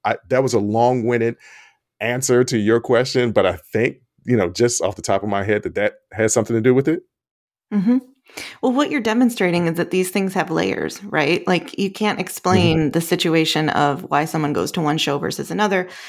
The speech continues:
Speaker 2: why someone fits in one fandom versus another. They, they have layers to them. Um, and I think you're right. And I, I think that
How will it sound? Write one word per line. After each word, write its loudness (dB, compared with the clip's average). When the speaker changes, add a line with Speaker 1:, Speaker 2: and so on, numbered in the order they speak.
Speaker 2:
why 0
someone 0
fits -2
in 0
one 2
fandom -2
versus -4
another. -2
They, 0
they -2
have -2
layers 2
to -8
them. -10
Um, 0
and -2
I 2
think 2
you're 2
right. 2
And -2
I, -2
I 0
think 0
that 0